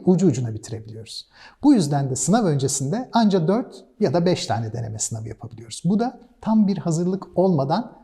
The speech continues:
sınavla karşılaşmamız anlamına geliyor. Dersflix, ders konularını dört ila beş ayda bitireceğini vaat ediyor. Bunu nasıl yapıyor? Özel ders aracılığıyla.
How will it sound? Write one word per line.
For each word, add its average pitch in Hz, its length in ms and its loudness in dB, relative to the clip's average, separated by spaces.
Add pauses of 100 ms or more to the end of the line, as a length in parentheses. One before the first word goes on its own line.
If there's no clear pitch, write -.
sınavla 170 420 0
karşılaşmamız 135 600 -2
anlamına 113 380 -14
geliyor. - 300 -20 (120)
Dersflix, 160 920 -2 (360)
ders 196 400 -2
konularını 160 680 0 (540)
dört 240 340 0
ila 175 400 -2
beş 220 220 2
ayda 151 260 0
bitireceğini 123 540 -4
vaat - 220 -16
ediyor. - 260 -20 (800)
Bunu 311 280 0
nasıl 143 280 0
yapıyor? 139 460 -4 (460)
Özel 160 380 4
ders - 280 -6
aracılığıyla. - 580 -18